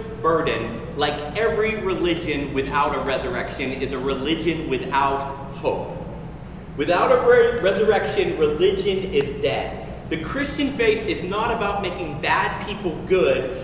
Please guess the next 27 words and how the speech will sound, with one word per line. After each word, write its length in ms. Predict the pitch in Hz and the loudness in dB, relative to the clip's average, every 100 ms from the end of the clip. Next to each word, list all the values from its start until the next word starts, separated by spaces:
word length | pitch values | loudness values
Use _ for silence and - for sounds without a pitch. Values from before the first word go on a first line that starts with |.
| - | -2
It 120 | 180 185 | 4 8
is 220 | 214 214 | 8 8
about 340 | 202 190 180 | 4 4 2
making 440 | 175 170 170 151 - | 0 -2 -2 -4 0
dead 420 | 190 208 214 - | 2 2 0 -2
people 600 | 208 190 185 160 151 - - - | -6 -4 -2 0 0 -2 -8 -8
alive. 360 | 143 131 - - - - - - - - | -6 -4 -4 -4 -8 -10 -12 -12 -14 -4
And 120 | 165 | 4
if 300 | 185 185 185 | 6 6 4
you're 180 | 226 294 | 0 0
following 500 | - 254 269 262 240 | 0 0 0 2 4
a 40 | 220 | 4
religion 640 | 202 196 220 220 214 180 | 4 6 6 6 2 2
that 200 | 175 175 | 0 0
does 260 | 190 214 214 | 2 2 2
not 200 | 220 208 | 0 0
have 300 | - 208 - | 0 0 0
the 60 | |
hope 580 | - - 220 233 220 - | -4 0 4 4 4 -2
of 120 | 196 | -2
making 440 | 196 196 190 170 143 | -2 -2 -2 -4 0
dead 340 | 190 208 - | 0 0 0
things 240 | 214 196 196 | 0 0 -2
alive, 540 | 170 165 175 156 147 143 - - - | -4 -2 2 2 2 0 -4 -8 2
it's 160 | 185 - | 2 2
a 40 | - - | -4 -4
pointless 640 | 220 233 226 196 190 - | 2 2 2 0 0 -2